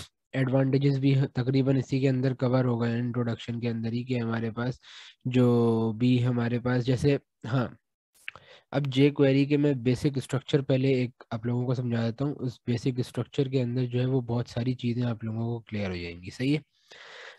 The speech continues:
Basic structure की तरफ आ जाते हैं jQuery के। मैं सबसे पहले एक नया, नया folder create कर लेता हूँ, सही है। एक नया folder मैंने जो है वो यहाँ पे जे query के नाम से create कर लिया।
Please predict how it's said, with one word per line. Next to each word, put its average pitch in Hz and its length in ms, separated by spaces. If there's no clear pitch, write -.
Basic 151 320
structure 160 400
की 156 100
तरफ 151 300
आ 139 80
जाते 139 280
हैं 139 160
jQuery 127 560
के। 131 120
मैं 131 120
सबसे 127 280
पहले 123 360
एक 123 120
नया, 117 340
नया 117 320
folder 117 440
create 110 340
कर 107 140
लेता 104 260
हूँ, 113 140
सही 117 180
है। 120 120
एक 131 140
नया 127 260
folder 127 400
मैंने 123 280
जो 123 120
है 123 100
वो 123 140
यहाँ 117 220
पे 139 280
जे 123 560
query 117 360
के 113 140
नाम 110 240
से 131 200
create 120 520
कर 101 100
लिया। 82 260